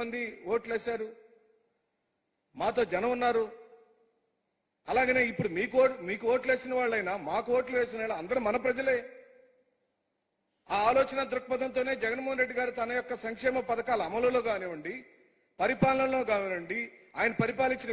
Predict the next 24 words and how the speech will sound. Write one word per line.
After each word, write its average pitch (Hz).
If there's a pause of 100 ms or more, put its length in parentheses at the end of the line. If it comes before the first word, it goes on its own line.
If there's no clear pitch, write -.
విధానంలో 254
కానీ 214 (120)
ఏ 254 (100)
ఒక్క 240
రోజు 240
కూడా 240 (380)
పార్టీల 262 (100)
ప్రస్తావనే 269 (100)
చేయలేదు. 269 (880)
మా 139 (120)
కార్యకర్తలు 190
చెబుతున్నారు 165 (1160)
మన 143 (120)
ఓటమిలో 180
అదొక 156
కారణమని. 156 (1040)
ఈ 185
రోజు 277 (100)
మీరు 269 (220)
నెల 226
రోజుల్లోనే 269
చూపించేశారు 254 (260)
అధికారం 262
ఎందుకు 262